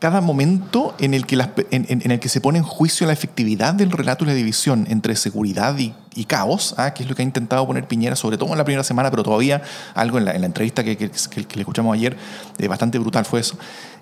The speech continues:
Eh, cada oportunidad que ha tenido ese, ese relato de ser testeado, a ver cómo le está yendo, ha sido un fracaso.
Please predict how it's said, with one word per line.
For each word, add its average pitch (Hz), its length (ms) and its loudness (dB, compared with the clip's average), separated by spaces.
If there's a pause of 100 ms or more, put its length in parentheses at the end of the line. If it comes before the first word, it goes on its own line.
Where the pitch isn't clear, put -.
Eh, 95 480 2 (1120)
cada 175 180 4
oportunidad 160 420 0
que 165 60 0
ha 151 40 0
tenido 147 380 0
ese, 139 380 0
ese 143 160 0
relato 135 320 0
de 131 80 0
ser - 180 -2
testeado, 127 480 -2
a 151 60 2
ver 139 80 -2
cómo 139 160 0
le - 20 -2
está 135 160 -4
yendo, 135 240 0
ha - 20 -2
sido 131 120 -2
un 110 60 -6
fracaso. - 420 -8